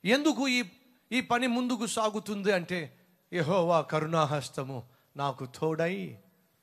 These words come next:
ఉంది. యెహోవా కరుణాహస్తము ఈ కల్వరి టెంపుల్కి తోడై ఉంది కాబట్టే, ఎక్కడ టెంపుల్ని స్థాపిస్తే, అక్కడ ప్రవాహంలా ప్రజలు వచ్చి వాక్యం వింటున్నారు,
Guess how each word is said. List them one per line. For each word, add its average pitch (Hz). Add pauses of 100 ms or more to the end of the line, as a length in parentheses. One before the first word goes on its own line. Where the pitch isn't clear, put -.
(120)
ఉంది. 104 (1700)
యెహోవా 254
కరుణాహస్తము 226 (300)
ఈ 214
కల్వరి 226
టెంపుల్కి 208
తోడై 214
ఉంది 208
కాబట్టే, 175 (260)
ఎక్కడ 175 (360)
టెంపుల్ని 180
స్థాపిస్తే, 135 (360)
అక్కడ 127
ప్రవాహంలా 208 (640)
ప్రజలు 147
వచ్చి 139
వాక్యం 127
వింటున్నారు, 123